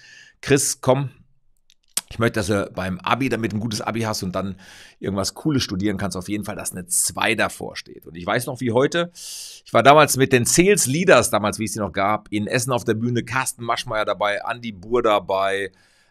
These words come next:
äh, Carsten Brocke war, glaub ich, in dem Durchgang mit dabei. Also wir hatten wie immer eine Riesenbesetzung, Jörg Löhr. Und, äh, ich war dann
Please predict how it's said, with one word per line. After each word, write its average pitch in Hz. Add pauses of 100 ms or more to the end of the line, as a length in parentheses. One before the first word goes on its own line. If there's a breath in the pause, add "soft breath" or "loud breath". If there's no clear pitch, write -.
äh, 98
Carsten 135
Brocke 123
war, 107
glaub 104
ich, 101
in 104
dem 101
Durchgang 98
mit 98
dabei. 98
Also 107
wir 127
hatten 127
wie 120
immer 139
eine 117
Riesenbesetzung, 107
Jörg 101
Löhr. 98 (760 loud breath)
Und, 107
äh, 95 (340 loud breath)
ich -
war 104
dann 107